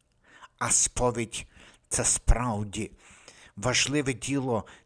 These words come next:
цілого нашого життя, бо від цього залежить наша вічність. Запитаймо себе, як ми розуміємо, як ми ставимося до молитви і як практикуємо її. За церкву, за себе,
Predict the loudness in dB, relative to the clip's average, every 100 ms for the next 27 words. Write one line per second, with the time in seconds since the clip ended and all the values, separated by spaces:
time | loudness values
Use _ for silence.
0 | _ 2 4 2 0 0 -2 -4 -4 -6
1 | -8 -10 -10 -10 -14 -16 -16 -20 -20 -18
2 | -16 0 6 6 6 -2 -4 -8 -2 0
3 | 2 0 -2 -2 0 0 0 -2 -6 -6
4 | -8 -6 -6 -6 -8 -14 -12 -6 -6 -6
5 | -16 -18 -16 -20 _ _ _ _ -20 -14
6 | 2 2 4 0 0 -2 2 2 4 0
7 | 0 -4 -14 _ _ -20 -20 -20 0 2
8 | 4 2 0 0 0 -2 -2 -4 -6 -8
9 | -12 -16 -20 _ -20 -20 -6 4 4 6
10 | 2 4 2 0 2 0 2 0 2 4
11 | 4 4 2 0 0 -4 -6 -6 -6 -4
12 | 2 2 0 -10 _ -2 -2 -8 -4 -2
13 | -2 -4 -8 -12 -16 -20 -20 _ _ _
14 | -20 -20 -12 -10 -2 0 2 0 -4 -2
15 | -2 4 4 4 -2 -4 -6